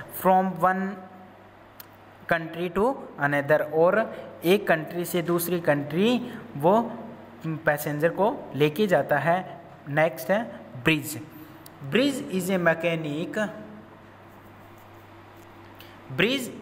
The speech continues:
is a mechanic। He is a works in a motor garage। ब्रिज है वो एक मैकेनिक है, वो मोटर गैरेज में काम करता है।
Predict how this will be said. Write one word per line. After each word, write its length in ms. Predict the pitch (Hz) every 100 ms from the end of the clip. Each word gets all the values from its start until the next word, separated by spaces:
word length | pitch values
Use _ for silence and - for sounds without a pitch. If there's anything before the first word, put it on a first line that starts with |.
| - - -
is 200 | 190 185
a 220 | 185 160
mechanic। 640 | 160 170 170 143 160 170 - - - - - - - -
He 260 | 208 240 175 - - - 185
is 160 | 185
a 180 | 185 156 123 - - - - 131 147
works 500 | 180 185 - 180 170
in 300 | 175 175 175 - - 165
a 60 | 160
motor 260 | 151 156 196
garage। 480 | 156 139 131 131 - - - - 131
ब्रिज 240 | 185 202
है 260 | 170 160 180
वो 200 | 175 175
एक 600 | 151 160 - 180 190 190 - - - 160 - - -
मैकेनिक 580 | 160 160 160 185 214 233
है, 420 | 170 151 175 220 - - - - - -
वो 500 | 139 160 202 214 - - - 180 175 185 - - -
मोटर 300 | 156 170 202
गैरेज 440 | 190 170 160 160
में 160 | 165 165
काम 260 | 165 160 185
करता 320 | 185 - 156
है। 360 | 135 143 170